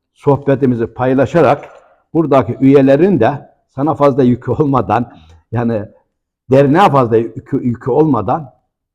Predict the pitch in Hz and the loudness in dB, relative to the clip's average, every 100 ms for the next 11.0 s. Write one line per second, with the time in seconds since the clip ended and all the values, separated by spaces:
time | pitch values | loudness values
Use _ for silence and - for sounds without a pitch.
0 | _ _ - 196 - 135 101 156 151 139 | _ _ -6 -6 -4 -6 -2 0 0 0
1 | 123 127 170 - 127 139 131 139 107 151 | -2 -2 -4 -8 -6 -4 -2 -2 -2 -4
2 | 143 - 127 123 127 185 - _ _ _ | -4 -4 -2 -2 -2 -6 -12 _ _ _
3 | 107 127 180 - 127 147 156 147 151 190 | -6 -2 -2 -2 -2 0 0 0 0 2
4 | 123 110 151 - _ _ - 127 165 - | 2 -2 -6 -16 _ _ -8 -6 -6 -6
5 | 131 127 143 107 - _ - 120 143 127 | -2 0 0 -4 -14 _ -8 -4 -2 0
6 | 143 160 170 104 85 - 131 - 135 135 | -2 0 -2 -4 -6 -10 -10 -8 -6 -2
7 | 131 - 139 123 127 127 - _ _ _ | -4 -4 -4 -2 0 -2 -6 _ _ _
8 | 131 131 131 135 127 127 101 113 - _ | -4 -4 -4 -6 -6 -10 -10 -12 -14 _
9 | _ 127 135 139 139 135 131 131 147 113 | _ -8 -2 0 -2 -2 -2 0 0 0
10 | 143 143 131 127 123 113 104 90 92 | -4 -4 -10 -8 -8 -8 -8 -8 -10